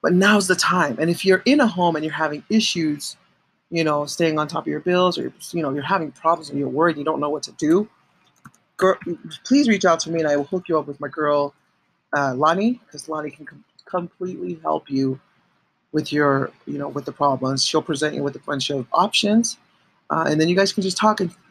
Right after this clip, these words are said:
the thing about her that I respect so much and I, I absolutely love and admire is that she's so, you know, what you, what you two discuss just stays between you and her.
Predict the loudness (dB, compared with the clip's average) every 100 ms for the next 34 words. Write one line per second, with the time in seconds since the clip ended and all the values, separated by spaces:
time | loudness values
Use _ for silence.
0 | -4 -2 0 0 0 0 0 -2 -2 -4
1 | -6 -8 -4 -4 -4 -10 -8 -4 0 0
2 | 0 -4 -4 -6 -6 _ _ _ _ _
3 | _ -6 -2 -2 -6 _ _ 0 2 0
4 | -2 -6 -6 -2 0 0 -2 -4 -6 -6
5 | -6 -4 -4 -4 -6 -6 -8 -4 0 2
6 | 2 0 -2 _ _ _ _ _ _ _
7 | _ _ _ -8 -2 0 0 0 -6 -2
8 | 0 0 0 0 0 -2 _ _ -2 0
9 | 0 -2 -2 -2 -2 -2 -2 -4 0 0
10 | 2 0 -2 _ _ _ -10 -6 -4 -4
11 | -4 -10 -8 -6 -6 -6 -4 -4 -4